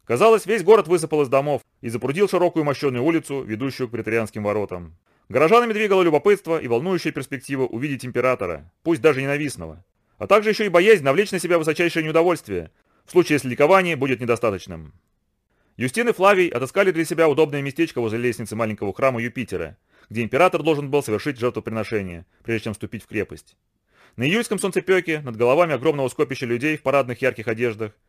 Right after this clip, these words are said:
как облако мошкары, дрожало жаркое марево. Лавки выставили все свои богатства и развесили золоченые ветки. Колонны храма были увиты гирляндами из дубовых листьев и таволги, от цветущей пены которой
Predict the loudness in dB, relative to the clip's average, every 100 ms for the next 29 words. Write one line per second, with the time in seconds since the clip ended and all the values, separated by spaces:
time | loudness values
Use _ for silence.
0 | _ -8 -2 -2 -2 -6 -2 -2 -2 -4
1 | -12 _ -4 0 2 2 2 -2 -2 -6
2 | -4 -6 -8 -12 _ _ _ _ _ _
3 | 4 4 2 -2 2 2 2 0 -2 0
4 | 2 2 0 -4 -8 -4 -4 0 -2 -2
5 | -4 -2 -2 -4 -4 -2 -2 -2 -10 -14
6 | -18 _ 0 0 0 0 2 2 0 0
7 | -2 -4 -2 0 0 -2 -4 -4 -2 -2
8 | -2 -8 -6 -10 -10 -6 0 2 0 -4
9 | -12 -14 _ _ -10 -8 -6 -8 -4 -2
10 | -2 -4 0 2 0 -4